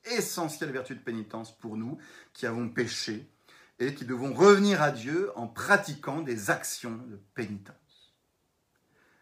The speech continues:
Et ça, ça plaît pas beaucoup aujourd'hui. Ça ne plaît même plus du tout. Il faudra insister dessus.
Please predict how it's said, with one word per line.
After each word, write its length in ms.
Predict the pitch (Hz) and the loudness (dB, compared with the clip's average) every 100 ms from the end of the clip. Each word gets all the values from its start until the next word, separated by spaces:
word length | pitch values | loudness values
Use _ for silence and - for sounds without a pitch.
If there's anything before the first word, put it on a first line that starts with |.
| _ _ _ _ _ _ _ - | _ _ _ _ _ _ _ -10
Et 60 | |
ça, 140 | 110 123 | -6 -2
ça 100 | 120 | -2
plaît 140 | 107 | -4
pas 120 | 107 | -6
beaucoup 280 | 101 98 - _ _ _ - | -6 -10 -14 _ _ _ -14
aujourd'hui. 380 | 104 95 95 - _ _ | -12 -12 -16 -20 _ _
Ça 160 | _ 101 | _ -10
ne 80 | 101 | -8
plaît 180 | 110 110 | -6 -4
même 240 | 107 98 | -4 -8
plus 220 | - 123 | -10 -10
du 140 | 104 95 | -10 -12
tout. 100 | - _ _ _ _ _ - - - _ | -18 _ _ _ _ _ -20 -20 -20 _
Il 120 | - 110 | -10 -4
faudra 240 | 127 123 | 0 2
insister 360 | 120 113 101 107 | 0 -4 -8 -8
dessus. 300 | 98 - | -8 -14